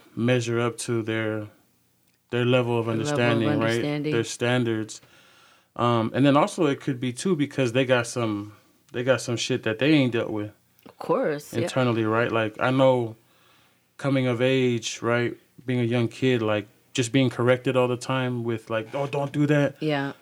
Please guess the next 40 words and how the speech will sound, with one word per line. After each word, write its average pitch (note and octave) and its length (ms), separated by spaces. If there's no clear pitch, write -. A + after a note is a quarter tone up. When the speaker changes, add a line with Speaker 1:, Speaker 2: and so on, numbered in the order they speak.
Speaker 1:
"Girl, C3+ 260
you C#3+ 80
know, A#2+ 140
only C#3 140
girls C3+ 260
do C3+ 160
that," C3+ 240
or, A#2+ 160
"Don't C3 220
sit B2 180
like C3 180
that, C3+ 140
only B2+ 160
girls B2+ 240
sit C3+ 100
like B2 200
that," B2+ 200
or, A2+ 300
"What C3+ 140
are C#3+ 60
you, A#2 420
uh, G#2+ 540
faggot?" C3+ 680
You B2+ 140
know, B2 100
like, D#3 160
Speaker 2:
Right, C#3 60
Speaker 1:
just D#3 160
all D3+ 100
Speaker 2:
yeah. E3+ 40
Speaker 1:
this E3 160
type D#3+ 200
of C#3+ 80
shit. D#3+ 300
Like, B2 220
that's D3 320
what C3+ 160
shaped D3 340
me C3+ 160
to, A2+ 600